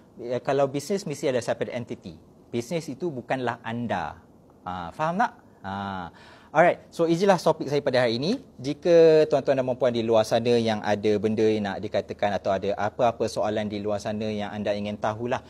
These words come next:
sebagai seorang trader yang baru nak start ataupun seorang yang baru je nak,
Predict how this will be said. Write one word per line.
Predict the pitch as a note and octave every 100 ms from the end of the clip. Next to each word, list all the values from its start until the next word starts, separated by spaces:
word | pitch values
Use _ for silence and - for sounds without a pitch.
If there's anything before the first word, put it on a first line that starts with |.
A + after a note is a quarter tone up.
| -
sebagai | - A2+ G#2
seorang | G#2+ A2+ G#2+
trader | B2+ A2
yang | A2 G#2+
baru | G#2+ A2
nak | G#2 F2
start | - C#3+ C#3 -
ataupun | - A2+ A#2+ A2
seorang | B2+ A#2+ A#2+
yang | G#2
baru | G2+ C3+ F3+ G#3
je | B2+ C3
nak, | D3+ B2